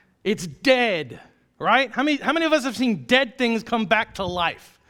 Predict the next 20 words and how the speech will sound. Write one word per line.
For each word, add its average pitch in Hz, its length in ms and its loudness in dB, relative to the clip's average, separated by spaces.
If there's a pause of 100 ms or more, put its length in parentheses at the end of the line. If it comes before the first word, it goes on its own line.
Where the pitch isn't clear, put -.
(720)
Probably 285 420 4
none 254 260 6
of 196 100 2
us. - 400 -12 (1900)
And 220 140 2
when 226 80 4
we 277 120 6
have 233 320 2
dead 294 280 6
situations 294 640 0
in 240 80 2
our 240 100 2
life, 233 260 2
Jesus 262 360 -2
wants 262 160 -2
to 247 80 -4
come 311 360 2
in 269 200 2
and 220 140 -2
say, 202 440 2